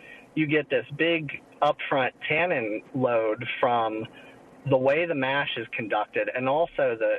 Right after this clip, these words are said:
the huge, uh, amount of aged hops that go into the long boil. Load that beer up front with tannins, and then as it ages out, they become very mellow and very nice,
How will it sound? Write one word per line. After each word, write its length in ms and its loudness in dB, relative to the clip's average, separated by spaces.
the 100 -2
huge, 360 0
uh, 300 2
amount 440 0
of 220 0
aged 380 0
hops 400 0
that 120 -2
go 200 2
into 260 -2
the 80 -4
long 460 0
boil. 500 2
Load 420 4
that 240 0
beer 340 0
up 120 -2
front 200 0
with 140 -4
tannins, 520 -2
and 200 0
then 360 -2
as 180 2
it 120 0
ages 400 -2
out, 360 2
they 120 2
become 680 -4
very 240 2
mellow 460 2
and 80 -6
very 260 0
nice, 300 0